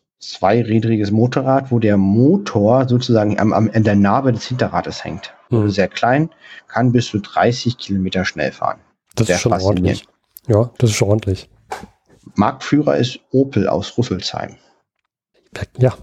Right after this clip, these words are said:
Speaker 2: wer kennt das nicht?
Speaker 1: Aber das finde ich gut, dass auch, ähm, jede Krise dann doch,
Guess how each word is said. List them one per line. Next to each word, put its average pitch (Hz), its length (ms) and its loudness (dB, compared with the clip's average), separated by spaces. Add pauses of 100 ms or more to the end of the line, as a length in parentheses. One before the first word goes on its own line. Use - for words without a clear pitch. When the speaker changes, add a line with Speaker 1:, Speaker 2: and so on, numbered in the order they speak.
(960)
Speaker 2:
wer 104 100 0
kennt 101 220 0
das - 140 0
nicht? - 240 -2 (1160)
Speaker 1:
Aber 110 200 2
das - 360 -4
finde 151 340 0
ich - 180 -4 (200)
gut, 175 360 0
dass 127 380 0
auch, 131 520 -2
ähm, 104 560 2 (240)
jede 123 280 4
Krise 117 340 0
dann 104 200 0
doch, - 460 -4